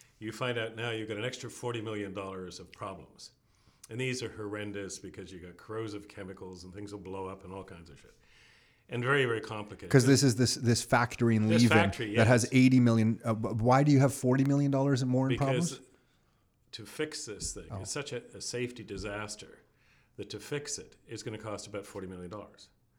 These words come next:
Speaker 1: So now imagine, you've gone around the world, <laughs> you come back,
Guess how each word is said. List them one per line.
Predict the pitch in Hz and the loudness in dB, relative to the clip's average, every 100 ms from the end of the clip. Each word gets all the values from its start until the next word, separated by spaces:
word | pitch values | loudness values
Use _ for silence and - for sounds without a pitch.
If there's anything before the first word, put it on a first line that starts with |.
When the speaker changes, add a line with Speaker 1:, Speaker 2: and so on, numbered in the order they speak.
| _ _ | _ _
Speaker 1:
So | - 117 | -14 -8
now | 120 | -4
imagine, | 120 117 120 95 87 | -4 -2 -4 -6 -10
you've | 95 | -6
gone | 123 135 | -2 0
around | 135 127 | 0 0
the | 104 | -4
world, | 87 87 - - - | -6 -10 -14 -18 -20
<laughs> | _ _ - | _ _ -16
you | 104 | -12
come | 139 151 139 | -6 -4 -4
back, | 98 95 | -6 -8